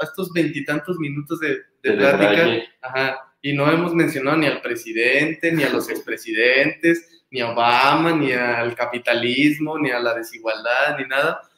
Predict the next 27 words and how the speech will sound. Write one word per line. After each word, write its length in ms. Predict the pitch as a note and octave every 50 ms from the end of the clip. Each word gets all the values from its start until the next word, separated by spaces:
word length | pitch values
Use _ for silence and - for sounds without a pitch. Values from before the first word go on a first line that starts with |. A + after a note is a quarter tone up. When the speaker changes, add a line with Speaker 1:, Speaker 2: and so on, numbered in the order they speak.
| _ _ _ _ -
Speaker 1:
pues 140 | D3+ C#3+ D3
es 80 | D3+ D#3+
porque 240 | G#3 - - - E3+
pensamos 560 | D3+ C#3+ C3 - D3+ D3+ E3+ F#3 G3 G3 -
que 460 | - E3 D#3 D#3+ E3+ E3+ - - _ _ _
Dune 240 | - C3+ C#3 D3 E3+
ofrecía 440 | D#3+ D#3 C#3 B2+ - B2+ B2 B2+ B2+
algo 220 | C3+ C3+ C3 -
así. 400 | B2 B2 F3 F#3 F3+ F3 - _ _ _ _ _
Speaker 2:
Claro. 420 | - A#2 G#2 G#2 G#2 G2 F#2+ - -
Speaker 1:
No 220 | D3 D3+ D#3 E3 F3
lo 140 | F#3 G#3 G#3+
ofreció, 640 | G#3+ G#3 G3 G3 G3 G3 F#3+ F#3+ G3 G#3 G3+ - -
nos 180 | C#3+ C3+ -
quedamos 380 | - C3 B2 C3+ C#3+ E3 E3+ F3+
la 100 | F3+ F3+
película, 680 | F3+ F3+ F3+ F3+ F3+ F3+ - F3+ F3+ F3+ F#3 F#3+ F#3+ - - - - _ _ _ -
nos 280 | - A#2+ B2 A#2+ A#2+ A#2+
gustó 360 | A#2+ A#2+ - - C3+ C#3 C#3
platicar 480 | D#3 E3+ E3 E3+ E3 - - D#3 D#3 D#3
de 120 | E3 D#3+
ella 140 | D#3+ D#3+ E3+
informalmente 880 | E3 E3 D#3+ D#3 D3 C#3+ D3 D3+ D3+ D3+ D3+ D3+ D3+ D3 F3+ F#3 F3+ F3 -
y 80 | C#3
la 160 | B2+ A#2 A2 -
trajimos 360 | - - - A2+ A2+ A2+ -
acá. 280 | C3 - - F3+ F#3